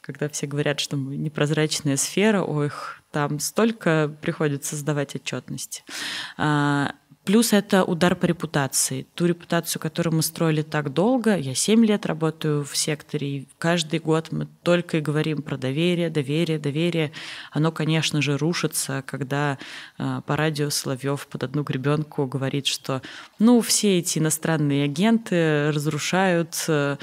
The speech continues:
э, наш, нашу страну. Ну, так происходит, к сожалению или к счастью, не знаю, тут это неважно, не всегда. Много организаций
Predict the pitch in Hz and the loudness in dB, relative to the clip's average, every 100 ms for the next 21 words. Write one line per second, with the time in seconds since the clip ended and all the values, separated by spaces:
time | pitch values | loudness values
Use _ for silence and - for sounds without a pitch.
0 | - - - 143 135 139 151 165 - - | -12 -14 -4 0 0 0 2 2 0 -2
1 | 156 147 - 160 160 160 151 143 - - | -4 -4 -4 -2 -2 -2 -4 -4 -6 -4
2 | 165 156 135 - - - 214 226 - - | -2 -2 -2 -6 -14 0 0 0 -6 -20
3 | _ - 208 - - 180 - 220 196 185 | _ 0 0 -2 -2 -2 0 2 2 0
4 | - _ _ - - 180 165 170 196 180 | -8 _ _ -6 -4 0 0 2 2 2
5 | 165 156 147 147 147 - 180 180 - - | 2 0 -2 -4 -6 0 2 2 0 -4
6 | 156 156 170 156 139 135 - 147 - 151 | -2 0 0 0 -2 -4 -8 -12 -10 -6
7 | 156 165 160 143 143 160 156 165 165 202 | -2 0 0 0 0 0 -2 -2 0 2
8 | 294 285 - - - 175 190 190 165 156 | 2 0 -12 -16 -4 0 2 2 0 0
9 | 151 151 165 165 - - 156 143 139 | -2 -2 0 -2 -2 -4 -2 -2 -4